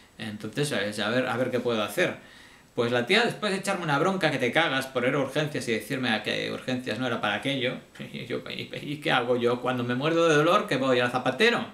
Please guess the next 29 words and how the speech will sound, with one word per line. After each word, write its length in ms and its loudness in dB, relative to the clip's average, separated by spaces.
Y, 580 0
pues 180 4
la 160 6
tía, 380 2
a 140 -6
pesar 320 2
de 140 4
ver 140 6
en 120 6
el 80 4
informe 520 2
que 120 4
la 140 2
noche 240 0
anterior 400 4
no 140 4
me 100 4
podían 360 4
haber 200 2
hecho 500 0
una 460 2
inspección 640 0
anal 420 2
por 240 8
el 520 4
megadolor 1040 4
que 60 -4
estaba 340 4
sufriendo, 680 2